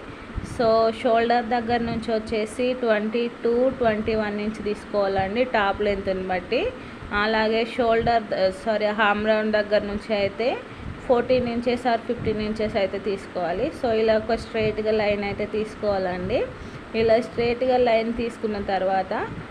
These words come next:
మనము waist loose and hip loose అయితే మార్కింగ్ చేసుకుందాము. ఇప్పుడు డౌన్ కోసం అయితే ఆ ట్వంటీ వన్, ట్వంటీ టూ ఇంచెస్ అయితే ఏ సైజు వరకు అయినా సరిపోతుంది. చిన్న సైజుకి అయితే ట్వంటీ వన్, పెద్ద సైజుకి అయితే ట్వంటీ టూ.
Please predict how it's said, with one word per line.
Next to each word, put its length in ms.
మనము 460
waist 280
loose 280
and 300
hip 220
loose 180
అయితే 260
మార్కింగ్ 580
చేసుకుందాము. 760
ఇప్పుడు 260
డౌన్ 420
కోసం 500
అయితే 580
ఆ 140
ట్వంటీ 480
వన్, 340
ట్వంటీ 380
టూ 180
ఇంచెస్ 480
అయితే 420
ఏ 40
సైజు 360
వరకు 260
అయినా 200
సరిపోతుంది. 640
చిన్న 300
సైజుకి 440
అయితే 220
ట్వంటీ 440
వన్, 260
పెద్ద 200
సైజుకి 460
అయితే 240
ట్వంటీ 500
టూ. 240